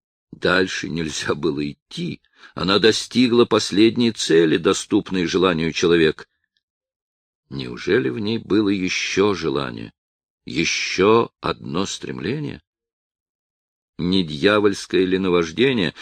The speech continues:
что в эту минуту она вспомнила тот час, когда Олимпио Агуада осушал поцелуями слезы на ее щеках?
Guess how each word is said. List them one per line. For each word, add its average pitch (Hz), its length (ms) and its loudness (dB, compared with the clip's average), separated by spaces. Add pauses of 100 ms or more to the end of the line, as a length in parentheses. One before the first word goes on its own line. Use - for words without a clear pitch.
(140)
что 95 320 2
в 90 80 2
эту 117 220 4
минуту 110 540 2
она 110 200 2
вспомнила 113 640 0
тот - 260 -2
час, - 600 -4 (340)
когда 107 560 4
Олимпио 113 760 2
Агуада 117 800 0 (600)
осушал 85 840 -4
поцелуями 73 800 -4
слезы 95 600 -2
на 78 120 -6
ее 65 320 -4
щеках? - 580 -12